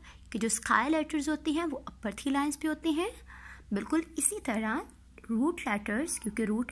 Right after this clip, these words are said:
अंडरग्राउंड होती हैं, नीचे होती हैं। अगर आपको कोई कहे कि which letters are called root letters, तो you think about where are the root? रूट अंडरग्राउंड्स होती हैं, इसलिए जो नीचे वाली थ्री लाइंस पे लेटर्स राइट किए जाते हैं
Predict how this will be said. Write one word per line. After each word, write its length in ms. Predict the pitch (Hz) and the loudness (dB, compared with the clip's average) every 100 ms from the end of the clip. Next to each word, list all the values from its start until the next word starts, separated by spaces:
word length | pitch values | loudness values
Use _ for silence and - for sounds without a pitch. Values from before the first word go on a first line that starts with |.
| - | -2
अंडरग्राउंड 560 | 208 202 196 269 294 | -2 0 2 4 4
होती 280 | 320 320 339 | 0 2 2
हैं, 180 | 311 359 - 214 | 2 0 -4 -4
नीचे 260 | 202 185 254 | -4 -2 0
होती 320 | 277 277 311 | 0 2 2
हैं। 160 | 320 427 - - - - - - - | 2 0 -6 -18 -16 -16 -18 -20 -6
अगर 200 | 208 254 | -2 2
आपको 220 | 262 262 285 | 2 2 0
कोई 180 | 311 | 0
कहे 280 | 302 294 320 | 2 0 0
कि 140 | 311 339 - - - 202 | -2 -6 -8 -20 -12 0
which 220 | 220 320 | 2 2
letters 320 | 320 294 339 320 | 2 2 2 2
are 60 | 330 330 | 2 4
called 200 | 330 320 | 4 4
root 240 | 330 339 - | 0 0 0
letters, 440 | 208 208 226 302 | -2 0 0 2
तो 80 | 311 | 2
you 120 | 302 - | 2 0
think 240 | 349 339 269 | 0 2 4
about 340 | - 214 - | 4 2 0
where 180 | 294 330 | 0 0
are 80 | 320 339 | 0 2
the 80 | 339 | 2
root? 400 | 339 302 - - - - - - - - | 4 4 0 -10 -16 -20 -20 -20 -14 -2
रूट 280 | 208 262 269 - | 0 0 -4 -2
अंडरग्राउंड्स 600 | 202 202 220 285 302 294 | 0 0 2 4 4 2
होती 240 | 311 339 | 2 4
हैं, 160 | 311 359 - - - - - - | 4 2 -2 -18 -20 -20 -10 -4
इसलिए 360 | 254 285 294 330 | -2 2 4 6
जो 140 | 302 | 4
नीचे 340 | 220 - 240 | 4 2 0
वाली 160 | 285 349 | 0 0
थ्री 200 | - 359 | 0 2
लाइंस 280 | 349 339 339 | 4 2 0
पे 120 | 339 | 0
लेटर्स 380 | 330 330 359 339 | 0 0 -2 0
राइट 200 | 320 330 | -2 -2
किए 120 | 349 | -2
जाते 300 | 330 320 330 | 0 0 -2
हैं 200 | 320 349 | -2 -2